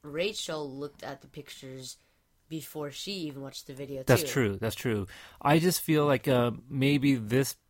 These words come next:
Speaker 2: this was on the director. What I would have done was maybe, uh, instead of, well, I don't know. I, I, I guess it's not bad that the cashier kept on looking at him and then the monitor,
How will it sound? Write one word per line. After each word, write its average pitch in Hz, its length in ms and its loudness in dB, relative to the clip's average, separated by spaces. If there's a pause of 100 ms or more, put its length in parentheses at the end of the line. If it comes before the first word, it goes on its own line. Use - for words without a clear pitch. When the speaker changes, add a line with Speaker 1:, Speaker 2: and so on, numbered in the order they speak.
(140)
Speaker 2:
this 127 260 0
was 135 120 2
on 117 180 2
the 117 100 0
director. 110 540 0
What 113 420 2
I 123 560 2
would 127 160 2
have 127 200 -2
done 135 300 2
was 117 180 4
maybe, 120 520 2
uh, 107 300 4 (320)
instead 127 360 2
of, 113 320 0 (160)
well, 175 400 0
I 170 80 0
don't 165 180 0
know. 110 180 2
I, 131 300 0
I, - 140 -14 (220)
I 170 80 2
guess 180 240 2
it's 175 100 -2
not 147 220 2
bad 127 260 4
that 123 140 0
the 110 80 -6
cashier 123 380 -2
kept 123 220 -2
on 117 120 0
looking 113 200 0
at 110 160 -2
him 127 480 2
and 120 140 -2
then 120 100 2
the 110 80 0
monitor, 104 680 2